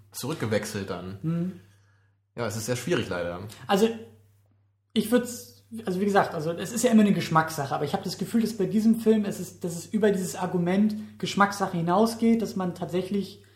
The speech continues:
Speaker 2: plä-, dafür plädieren kann, es ist irgendwie auch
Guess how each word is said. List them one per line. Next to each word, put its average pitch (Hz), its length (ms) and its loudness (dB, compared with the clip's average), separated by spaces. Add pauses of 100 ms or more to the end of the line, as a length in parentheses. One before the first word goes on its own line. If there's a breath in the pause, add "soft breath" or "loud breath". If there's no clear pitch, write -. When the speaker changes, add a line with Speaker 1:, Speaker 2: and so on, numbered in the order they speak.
(340 soft breath)
Speaker 2:
plä-, 180 240 -4
dafür 180 240 0
plädieren 180 380 -2
kann, 180 460 -2 (220 loud breath)
es 170 120 -14
ist 170 200 -10
irgendwie 175 300 0
auch - 140 -8